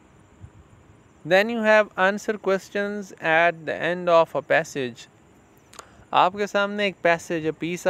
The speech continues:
of text है और उसमें से कुछ question होंगे उसके end पे, जिस तरह आपने comprehension, matric, intermediate की studies में भी किया हुआ है, school, college life में। तो एक text होगा और उसके at the end उस पे questions होंगे और questions के answer आपने उसी text में से देख के देने होंगे।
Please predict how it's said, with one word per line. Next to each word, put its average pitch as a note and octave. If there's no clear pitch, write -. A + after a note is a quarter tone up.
of -
text D#3
है C#3
और D3
उसमें F3
से E3+
कुछ F3
question F3
होंगे D3
उसके C#3+
end C3
पे, D3+
जिस D#3+
तरह E3+
आपने D#3+
comprehension, D3
matric, C3
intermediate B2
की -
studies A#2+
में A2
भी C3+
किया B2
हुआ A2
है, A2
school, A#2+
college A2
life G#2
में। D3+
तो E3+
एक F#3
text G3+
होगा G3
और F3+
उसके E3+
at D#3
the D#3
end F3
उस D#3+
पे D#3+
questions E3+
होंगे D3
और C#3+
questions F#3+
के -
answer E3
आपने C#3+
उसी F3
text D#3
में D#3
से E3
देख C#3
के D3
देने C3
होंगे। A#2